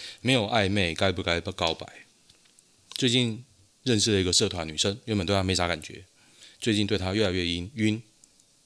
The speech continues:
我想在这个礼拜六告白，但我们之间好像没有暧-，暧昧。你都没有暗示过他，你就要告白？哦，请问，请问，你路上有一个人走过来跟，跟你说他喜欢你，你的反应是什么？谢谢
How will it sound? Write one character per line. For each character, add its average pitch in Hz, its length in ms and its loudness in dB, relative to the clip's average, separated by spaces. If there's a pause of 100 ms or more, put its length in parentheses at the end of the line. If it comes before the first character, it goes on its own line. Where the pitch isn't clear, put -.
(680)
我 113 100 -2
想 82 280 0
在 101 160 0
这 95 120 0
个 92 60 2
礼 80 140 -6
拜 92 120 -4
六 87 140 -2
告 90 180 -4
白， - 120 -12 (240)
但 117 160 -2
我 92 80 -2
们 82 80 -6
之 87 100 -4
间 92 160 0
好 80 100 -12
像 92 140 -4
没 85 80 -6
有 80 60 -14
暧-， 80 160 -10 (120)
暧 92 180 -6
昧。 80 220 -12 (1500)
你 92 120 -6
都 139 140 -4
没 143 100 0
有 107 140 0
暗 113 260 -4
示 113 160 -2
过 107 200 0
他， 98 140 0
你 87 60 -2
就 92 60 0
要 95 80 -2
告 92 180 0
白？ 80 240 -8 (800)
哦， 104 220 0
请 98 200 -2
问， 107 140 2
请 82 180 -4
问， 95 160 2
你 87 420 -4
路 107 180 4
上 104 160 2
有 95 60 0
一 - 20 -2
个 95 100 0
人 87 80 0
走 82 160 -6
过 92 140 -4
来 90 40 -2
跟， 98 380 -2 (100)
跟 107 140 0
你 92 100 2
说 82 140 0
他 90 140 -2
喜 82 160 0
欢 82 160 -2
你， 80 80 -6
你 80 140 -8
的 76 60 -10
反 78 200 -6
应 80 60 -8
是 80 60 -8
什 - 120 -14
么？ - 40 -20 (1000)
谢 113 240 2
谢 - 180 4